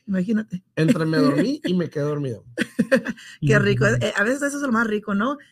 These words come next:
Speaker 1: Te quedas
Speaker 2: Sí.
Speaker 1: dormido y dices, "Ay, ya cuando te despiertas así como
Speaker 2: Sí.
Speaker 1: que", ¿no? <laughs>
Speaker 2: Mm. Pues sabes que nunca descansas lo suficiente, ¿no? O sea,
Speaker 1: Eh, eso sí.
Speaker 2: <laughs> nunca es lo
Speaker 1: Eh, in-,
Speaker 2: suficiente.
Speaker 1: incluso ya ves que ahorita que llegué te dije que como que ya me quería dar un resfriado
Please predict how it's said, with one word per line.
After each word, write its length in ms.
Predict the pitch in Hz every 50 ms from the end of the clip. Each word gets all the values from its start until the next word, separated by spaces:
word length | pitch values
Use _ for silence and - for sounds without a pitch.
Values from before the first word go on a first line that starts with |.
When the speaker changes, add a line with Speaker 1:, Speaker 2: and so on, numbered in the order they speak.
| _ _ _
Speaker 1:
Te 100 | 208 185
quedas 200 | - 214 247 277
Speaker 2:
Sí. 40 |
Speaker 1:
dormido 340 | 277 269 247 - 247 262 285
y 60 | 277
dices, 260 | 262 233 233 233 233 _
"Ay, 440 | - - 214 220 220 214 214 214 226
ya 120 | 208 196 196
cuando 220 | _ 226 226 226
te 60 | 220
despiertas 520 | 202 - _ _ - 196 190 - 233 226 202
así 120 | - -
como 260 | _ - - 147 143
Speaker 2:
Sí. 80 | 139 139
Speaker 1:
que", 280 | 131 127 175 165 180 220
¿no? 300 | 220 202 214 247 285 _ _
<laughs> 960 | - 254 - - _ 262 254 - - 269 - _ - 285 - _ - - _ _ -
Speaker 2:
Mm. 320 | 170 208 233 214 175 139 127 _ _ _ _ _ _ _ _ _ _ _ _ _ _ - - _ -
Pues 140 | - 139 123
sabes 200 | 135 156 170 165
que 100 | - 151
nunca 380 | 131 131 139 151 147 - 175 170
descansas 480 | 160 139 117 - - 135 135 143 165
lo 100 | 165 147
suficiente, 640 | 131 - - 110 110 104 - 117 117 110 104 107 101
¿no? 200 | 107 151 175 170
O 40 | 139
sea, 400 | - - 202 185 185 185 190 196
Speaker 1:
Eh, 40 |
eso 180 | 214 208 226 214
sí. 220 | 180 160 170 165
Speaker 2:
<laughs> 240 | 160 - - 185 131
nunca 280 | - 156 147 147 - 175
es 60 | 160
lo 60 | 170 165
Speaker 1:
Eh, 20 |
in-, 20 |
Speaker 2:
suficiente. 640 | 139 - 147 135 131 127 - 139 123 127 120 123 127
Speaker 1:
incluso 400 | 113 214 - 226 220 240 226 302
ya 80 | 262
ves 120 | 247 247 247
que 280 | - 247 220 - - -
ahorita 240 | - 196 190 - 220
que 100 | - 202
llegué 180 | 185 175 175 190
te 80 | 185 190
dije 140 | 190 214
que 180 | 233 233 180 240
como 200 | - 175 165 156
que 80 | - 165
ya 100 | 160 156
me 120 | 175 180
quería 180 | - 180 185 185
dar 160 | 180 185 185
un 100 | 190 190
resfriado 480 | 196 208 202 - - 190 180 220 262